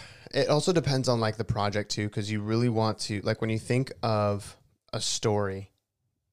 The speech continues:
and seeing a character develop from where they start to where they end, and say it's, like, a redemptive story and it's someone who's, like,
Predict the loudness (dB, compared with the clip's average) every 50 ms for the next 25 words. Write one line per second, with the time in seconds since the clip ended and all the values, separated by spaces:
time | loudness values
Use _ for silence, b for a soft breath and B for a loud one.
0 | _ _ _ _ _ -8 -6 -6 -4 -4 -6 -6 -4 -4 -4 -4 -4 -6 -10 -12
1 | -8 -6 -4 -4 -4 -6 -8 -10 -8 -6 -4 -4 -2 -2 -4 -6 -10 -10 -6 -4
2 | -4 -4 -4 -6 -8 -10 -12 -14 _ _ _ _ _ -4 -2 -2 -2 -2 -4 -4
3 | -4 -4 -4 -6 -6 -10 _ _ _ _ _ _ -12 -8 -6 -4 -4 -4 -4 -6
4 | -6 -8 -6 -4 -6 -6 -4 -2 -2 -2 -2 0 -2 -4 -2 -2 -2 -2 -2 -2
5 | -4 -4 -4 -6 -8 -8 -8 -6 -6 -4 -4 -4 -6 -6 -6 -6 -6 -6 -4 -4
6 | -4 -6 -6 -6 -6 -6 -6 -6 -6 -6 -8 -8 -12